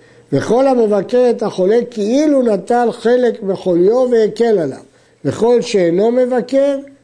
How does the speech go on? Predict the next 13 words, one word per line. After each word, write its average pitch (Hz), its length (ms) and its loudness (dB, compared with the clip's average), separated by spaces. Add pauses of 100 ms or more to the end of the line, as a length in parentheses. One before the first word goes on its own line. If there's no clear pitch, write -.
(280)
כאילו 240 380 2
שופך 175 540 -2
דמים". 120 260 -10 (2250)
מדוע? 151 580 2 (100)
כי 185 80 0
המצב 165 400 0
הנפשי 196 680 0
של 165 260 0
החולה 233 540 2 (180)
הוא 156 180 -2
חלק 240 540 0
מהריפוי 170 640 2
שלו. 95 260 -14